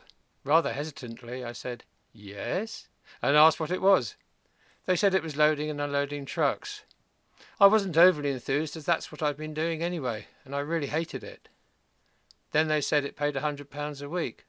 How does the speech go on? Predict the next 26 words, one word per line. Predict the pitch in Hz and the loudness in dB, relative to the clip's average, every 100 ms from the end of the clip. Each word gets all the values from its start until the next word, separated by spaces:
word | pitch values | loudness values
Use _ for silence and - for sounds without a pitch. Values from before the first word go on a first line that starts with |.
| _ | _
plus | 147 143 | -6 -4
food | - 143 127 - _ - | -4 -4 -4 -8 _ -10
and | 143 | -8
accommodation, | 143 151 143 143 156 - 98 - _ _ _ _ _ _ _ | -6 -6 -6 -4 -4 -6 -12 -16 _ _ _ _ _ _ _
and | - 123 | -12 -8
this | 135 | -6
started | - 120 - 117 | -4 -4 -6 -10
to | |
sound | - 127 123 | -6 -6 -4
interesting. | 147 - 117 104 - 110 _ _ _ _ _ _ _ _ _ - _ - | -8 -8 -10 -10 -14 -18 _ _ _ _ _ _ _ _ _ -20 _ 0
I'd | 151 | 0
been | 143 | 0
scraping | 139 - 160 160 147 139 | -6 -2 0 0 -4 2
by | 151 143 135 | 6 8 6
on | 135 | 0
less | 139 - | -2 -4
than | 135 | -8
twenty | 135 143 143 | -4 -4 -6
pounds | - 131 127 123 | -4 -4 -4 -6
a | |
week | 127 143 | -6 -8
for | - 135 | -8 -2
what | 151 - | 0 0
seemed | - 151 143 | -4 -4 -2
like | 139 131 | -2 -2
eternity, | 139 156 156 143 127 113 | -4 -2 -2 -2 -6 -6